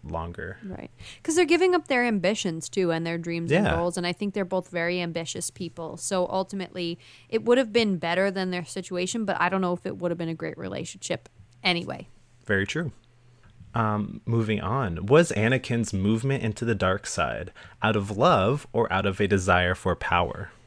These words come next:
Speaker 2: The million dollar
Speaker 1: <laughs>
Speaker 2: question.
Speaker 1: The million dollar.
Speaker 2: So, uh,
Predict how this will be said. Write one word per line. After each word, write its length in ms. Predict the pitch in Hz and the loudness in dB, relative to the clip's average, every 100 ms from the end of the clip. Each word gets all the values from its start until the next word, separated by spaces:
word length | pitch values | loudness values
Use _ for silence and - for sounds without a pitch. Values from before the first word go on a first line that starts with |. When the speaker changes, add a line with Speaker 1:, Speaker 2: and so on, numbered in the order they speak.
| - _ _ _ _ _ _ _ _ - - - - - - - - - - - - _ _ _ _ _ _ - 120 - | -20 _ _ _ _ _ _ _ _ -20 -16 -14 -14 -16 -18 -20 -20 -20 -20 -20 -20 _ _ _ _ _ _ 2 4 6
Speaker 2:
The 60 | |
million 340 | 220 208 202 202 | 4 4 4 6
dollar 320 | 190 180 165 | 8 8 6
Speaker 1:
<laughs> 0 | |
Speaker 2:
question. 500 | - 180 139 - 135 | 4 2 0 0 2
Speaker 1:
The 120 | 104 | 4
million 300 | 104 101 95 | 4 4 2
dollar. 320 | 95 82 71 - - - - - | 0 -4 -6 -10 -16 -20 -20 -8
Speaker 2:
So, 680 | - - 320 311 311 285 285 | -2 4 8 8 8 8 6
uh, 160 | 262 | 4